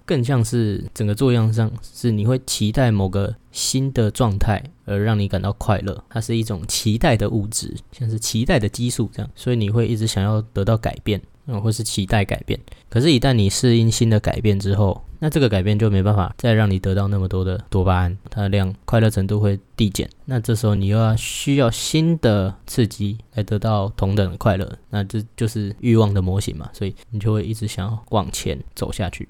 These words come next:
嗯，这就是为什么赌博永远会这么吸引人，因为你永远不知道下一把，哦，会抽出什么，哦，手游下十抽会跑出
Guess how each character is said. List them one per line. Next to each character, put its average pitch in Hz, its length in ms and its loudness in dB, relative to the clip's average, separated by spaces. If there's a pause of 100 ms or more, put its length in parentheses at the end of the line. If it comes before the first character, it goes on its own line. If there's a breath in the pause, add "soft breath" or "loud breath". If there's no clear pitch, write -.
(140)
嗯， 90 280 -2
这 117 140 0
就 113 140 2
是 110 100 2
为 113 100 6
什 104 140 0
么 92 160 0 (100)
赌 98 160 2
博 95 380 2 (160)
永 110 260 2
远 98 400 2
会 110 160 2
这 104 120 -2
么 101 100 2
吸 113 220 2
引 101 100 2
人， 69 240 -4 (140)
因 104 100 0
为 104 80 4
你 95 120 0
永 95 140 2
远 101 160 4
不 95 140 -2
知 95 140 -6
道 95 220 -4 (100)
下 - 280 2
一 104 60 6
把， - 320 -4 (120)
哦， - 220 -10 (120)
会 110 140 -2
抽 101 260 2
出 101 160 2
什 - 140 -6
么， 117 140 -10 (140)
哦， 117 140 -4
手 - 360 0
游 90 160 4
下 107 240 4
十 95 260 -2
抽 104 360 0
会 107 120 -2
跑 - 220 0
出 104 360 0